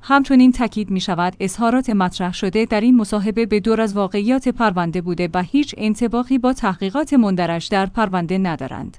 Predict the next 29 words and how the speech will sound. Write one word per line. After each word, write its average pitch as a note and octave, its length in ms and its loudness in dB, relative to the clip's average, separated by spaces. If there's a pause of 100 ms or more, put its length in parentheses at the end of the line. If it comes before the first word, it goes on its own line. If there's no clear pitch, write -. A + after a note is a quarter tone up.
(120)
در A3 160 6
نمونهٔ B3+ 460 8
دیگر G3+ 320 2
در G3 160 2
قسمتی A#3+ 540 2
از A#3 140 0
مصاحبهٔ A#3+ 600 2
نوشته F3+ 420 0
شده F#3+ 260 -2
تروریست G3+ 460 -2
مورد F#3+ 320 2
اشاره F3 320 -4
کشته E3+ 280 -4
شده F3+ 260 -4
که G#3 140 -2
این C4 220 6
موضوع B3+ 320 4
هم C#4 140 2
صحت A#3+ 480 -2
ندارد D#3+ 460 -4 (240)
و F#3 40 0
این A#3 240 6
فرد A#3+ 300 2
بلافاصله G3+ 600 0
بعد G#3+ 240 2
از A#3 160 0
انجام G#3+ 400 0
عملیات F#3+ 640 0
خود A#3 240 -2